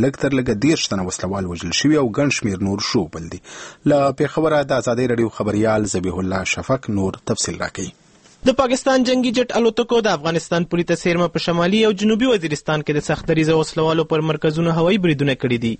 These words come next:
Speaker 2: د پاکستان دولتي تلویزیون د دې هیواد د پوځي سرچینو له قوله خبر ورکړی چې د پاکستان جنگي الوتکو د سه شنبې په ورځ د شمالي او جنوبي وزیرستان په بیلابیلو سیمو کې د میشتو سخت دریځه وسلوالو پر مرکزونو هوایي بریدونه کړي چې په ترڅ کې تر دې دمه لږ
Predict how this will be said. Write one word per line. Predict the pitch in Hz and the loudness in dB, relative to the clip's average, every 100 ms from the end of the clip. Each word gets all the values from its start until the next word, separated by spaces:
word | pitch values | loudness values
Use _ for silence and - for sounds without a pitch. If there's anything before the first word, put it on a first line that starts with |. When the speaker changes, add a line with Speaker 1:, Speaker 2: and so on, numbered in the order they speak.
| - _ - - - | -8 _ -18 -8 -2
Speaker 2:
د | 269 | 2
پاکستان | 262 254 - 262 247 | 2 2 2 2 4
دولتي | 254 254 262 | 2 0 0
تلویزیون | 254 247 233 247 240 | 2 2 0 2 2
د | |
دې | 185 185 | 4 4
هیواد | 185 180 | 2 2
د | 170 175 | 0 0
پوځي | 180 226 | 2 2
سرچینو | 233 170 - 151 147 | 2 0 0 0 0
له | - | 0
قوله | 151 151 | 0 0
خبر | 160 165 180 | 0 0 2
ورکړی | 180 226 240 262 - - | 0 2 2 0 -6 -4
چې | 254 | -2
د | 240 | 2
پاکستان | 247 247 - 254 240 | 2 0 0 2 4
جنگي | 247 233 240 | 2 2 2
الوتکو | 233 233 233 220 | 2 0 0 0
د | 220 | 0
سه | 269 - | 0 2
شنبې | 190 156 151 | 2 2 2
په | |
ورځ | 151 147 | 2 2
د | 151 | 0
شمالي | 165 156 151 165 151 | 0 0 2 2 2
او | 151 151 | 0 2
جنوبي | 156 202 | 2 4
وزیرستان | 196 151 147 - 147 147 | 2 0 -2 -2 -2 -2
په | 143 | 2
بیلابیلو | 160 156 160 156 | 2 2 0 0
سیمو | - 160 156 | 0 -2 0
کې | 151 | 0
د | 156 | 2
میشتو | 160 - 160 | 0 0 -2
سخت | 156 - | -4 0
دریځه | 165 208 160 | 0 4 2
وسلوالو | 147 - 143 147 143 | 0 0 0 2 0
پر | 147 147 | 0 0
مرکزونو | 139 147 151 151 | 0 0 2 2
هوایي | 147 156 156 | 2 2 2
بریدونه | 160 190 190 233 | 2 2 2 2
کړي | 247 254 - - | 0 0 -10 -4
چې | 254 | 0
په | 247 | 2
ترڅ | 233 240 - | 2 0 0
کې | 226 214 | -2 0
تر | 208 | 2
دې | 190 185 | 2 2
دمه | 208 196 | 2 2
لږ | 196 | 0